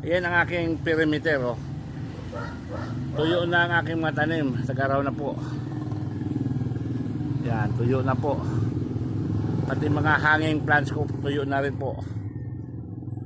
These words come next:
Yan. Ah,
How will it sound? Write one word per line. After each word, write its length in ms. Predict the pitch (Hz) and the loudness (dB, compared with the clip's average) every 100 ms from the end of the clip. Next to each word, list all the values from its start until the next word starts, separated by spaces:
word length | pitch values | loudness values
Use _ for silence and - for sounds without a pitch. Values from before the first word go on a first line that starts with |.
| - - - - | -8 -10 -8 -8
Yan. 400 | 117 117 110 104 - - - - - - - - - - - - - - - - - - - - - - - | -4 -4 -4 -8 -10 -14 -14 -12 -12 -12 -14 -14 -14 -14 -12 -12 -14 -14 -14 -14 -14 -16 -16 -16 -16 -16 -8
Ah, 240 | 302 370 | 0 2